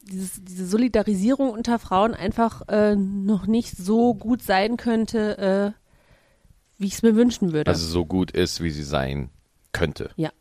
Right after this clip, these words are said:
Speaker 2: Mhm.
Speaker 1: Genau.
Speaker 2: Wo, wo, woran machst du das fest?
Speaker 1: Ja, weil ich, also ich habe oft das Gefühl, dass Frauen sich irgendwie, ähm,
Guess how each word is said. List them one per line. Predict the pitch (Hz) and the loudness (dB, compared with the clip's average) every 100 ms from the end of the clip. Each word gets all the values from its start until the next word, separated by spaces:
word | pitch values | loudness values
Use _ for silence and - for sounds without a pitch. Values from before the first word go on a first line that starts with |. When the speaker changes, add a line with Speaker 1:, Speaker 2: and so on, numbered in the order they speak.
| _ | _
Speaker 2:
Mhm. | 82 78 76 98 _ _ _ _ _ _ - | -6 -2 -4 -6 _ _ _ _ _ _ -4
Speaker 1:
Genau. | 180 160 151 175 _ _ | 0 0 -2 -6 _ _
Speaker 2:
Wo, | 107 113 | 2 4
wo, | 92 95 | 4 4
woran | 92 95 92 90 82 78 - - - - | 4 6 4 4 -2 -6 -10 -16 -20 -14
machst | 67 82 - | -6 -6 -4
du | |
das | 80 78 | -4 -4
fest? | - 95 - - - 233 | -2 -2 -2 -10 -8 -2
Speaker 1:
Ja, | 285 285 247 | 0 2 0
weil | 240 | -2
ich, | 240 - - 127 | -4 -10 -16 -6
also | - 196 | -4 -2
ich | 214 - | -2 0
habe | 208 202 | 0 2
oft | 143 247 - | 2 0 0
das | 240 - | -4 -2
Gefühl, | 226 247 262 | -2 4 6
dass | 233 214 | 4 2
Frauen | - 151 180 226 | -6 -2 2 2
sich | 214 196 | -2 -4
irgendwie, | 214 220 214 214 | -2 2 4 2
ähm, | - 185 190 185 | 2 0 0 -2